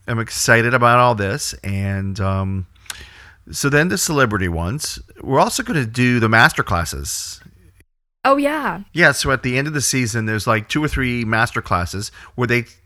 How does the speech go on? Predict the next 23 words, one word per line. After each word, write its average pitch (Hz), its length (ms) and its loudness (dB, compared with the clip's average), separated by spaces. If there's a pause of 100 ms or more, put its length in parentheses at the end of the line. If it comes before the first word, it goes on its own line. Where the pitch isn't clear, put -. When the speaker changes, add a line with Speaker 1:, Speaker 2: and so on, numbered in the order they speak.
(280)
Speaker 1:
will 123 180 0
have 110 140 0
Mary 131 320 2
and 117 200 -2 (180)
Paul 87 500 2
for 104 160 -4
a 92 60 -2
while, 87 380 0 (440)
and, 120 300 4
Speaker 2:
And 104 100 -4
Speaker 1:
um, 107 380 2
Speaker 2:
Paul. 190 380 -8 (500)
Speaker 1:
they 131 260 0
will 123 360 0 (380)
basically 143 460 -2
take - 360 -2
some - 260 -6
of 143 80 -4
those 139 200 -2
things 127 280 -2
from 123 160 -4
the 127 300 -2
show 98 580 0